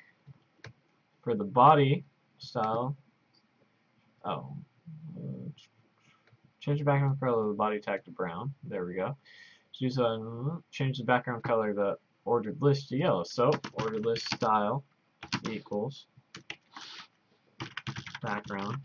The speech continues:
dash color, and we're gonna do yellow. So you can see right here, everything in the ordered list, not one list item,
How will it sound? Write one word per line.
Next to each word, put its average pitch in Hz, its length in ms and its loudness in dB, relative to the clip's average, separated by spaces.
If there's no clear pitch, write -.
dash 92 400 -8
color, 104 380 -2
and 101 240 -10
we're 95 140 -8
gonna 92 120 -8
do 71 140 -10
yellow. 71 200 -8
So - 120 -4
you 127 80 2
can 123 80 0
see 139 160 2
right 127 180 4
here, 110 160 2
everything 131 440 2
in 127 80 0
the 120 100 -2
ordered 107 380 0
list, 117 320 0
not 107 280 0
one 107 300 2
list 117 240 0
item, - 300 -10